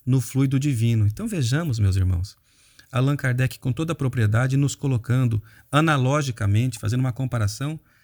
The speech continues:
com fluido, de que Deus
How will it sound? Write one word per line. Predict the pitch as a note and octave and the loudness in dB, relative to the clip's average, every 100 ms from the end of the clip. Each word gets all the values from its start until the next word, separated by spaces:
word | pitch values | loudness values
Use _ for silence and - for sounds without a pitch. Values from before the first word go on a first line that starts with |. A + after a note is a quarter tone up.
| _ _ | _ _
com | - A2 | -2 -2
fluido, | G#2 C3+ E3+ C#3 G2+ - _ _ _ - | 2 2 2 0 -4 -6 _ _ _ -6
de | B2 | -4
que | B2 C3+ A#2 | 0 -2 -2
Deus | - A#2+ B2 C#3+ D#3+ F#3 G3 - - | -4 -6 0 0 0 -4 -10 -12 -14